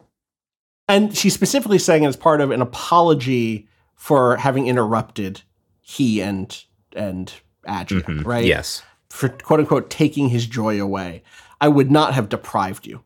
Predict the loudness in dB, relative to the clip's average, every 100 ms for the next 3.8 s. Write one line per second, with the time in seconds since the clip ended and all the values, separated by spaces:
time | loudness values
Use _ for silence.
0 | -18 -12 -10 -10 -14 -18 -20 _ _ _
1 | _ _ _ _ _ 0 4 6 6 6
2 | 4 2 2 4 4 6 6 4 0 2
3 | 4 4 2 2 2 0 -2 -12